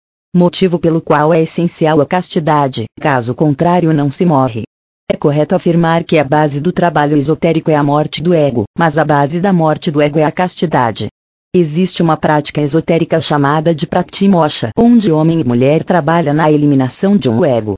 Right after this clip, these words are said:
Aqui se trabalha na morte do ego do esposo ou da esposa, unicamente. Para isso se utiliza a parte da mãe divina potencializada chamada esotericamente de querubim. A morte se efetua durante o coito alquímico.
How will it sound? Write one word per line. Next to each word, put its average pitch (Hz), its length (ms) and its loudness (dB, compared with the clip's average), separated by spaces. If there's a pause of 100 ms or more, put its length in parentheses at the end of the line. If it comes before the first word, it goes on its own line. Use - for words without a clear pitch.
Aqui 202 320 -2
se 190 140 -6
trabalha 165 500 0
na 175 160 2
morte 160 380 0
do 147 100 0
ego 147 200 0
do 156 80 0
esposo 175 520 0
ou 190 140 4
da 185 80 0
esposa, 156 640 0 (120)
unicamente. 180 680 0 (140)
Para 165 240 0
isso 175 260 0
se 220 160 -4
utiliza 180 460 0
a - 20 -12
parte 180 380 -2
da 151 120 0
mãe 180 220 2
divina 160 420 0
potencializada 170 1000 0
chamada 143 520 0
esotericamente 151 880 0
de 190 140 0
querubim. 135 480 -2 (420)
A 170 120 0
morte 151 420 0
se - 100 -4
efetua 135 440 0
durante 151 420 0
o 208 60 -2
coito 196 360 -2
alquímico. 139 640 -2